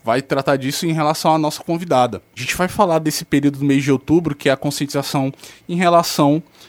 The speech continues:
ao câncer de mama. É, como todos já sabem, outubro é considerado o outu-,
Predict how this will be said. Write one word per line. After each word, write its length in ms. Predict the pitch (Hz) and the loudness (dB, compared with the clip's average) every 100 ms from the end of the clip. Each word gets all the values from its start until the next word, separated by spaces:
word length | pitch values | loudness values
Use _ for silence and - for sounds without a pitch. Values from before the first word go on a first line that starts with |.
| _ _ - | _ _ -4
ao 260 | 151 165 | 0 0
câncer 540 | - - 160 156 170 170 | -2 0 0 0 -2 -2
de 220 | 151 156 | -2 -2
mama. 460 | 160 139 127 104 90 | 2 2 2 0 -4
É, 200 | 104 107 104 | 0 2 2
como 240 | - 113 | -2 -6
todos 340 | 107 - 110 110 | -8 -6 -6 -2
já 180 | 120 | -2
sabem, 480 | 127 - 117 127 139 | 0 2 2 2 0
outubro 520 | 135 135 127 123 143 | -2 0 -2 0 0
é 80 | 120 | 0
considerado 600 | 120 123 - 120 113 107 | -2 -4 -2 0 2 0
o 80 | 110 | -4
outu-, 280 | 110 - | -6 -8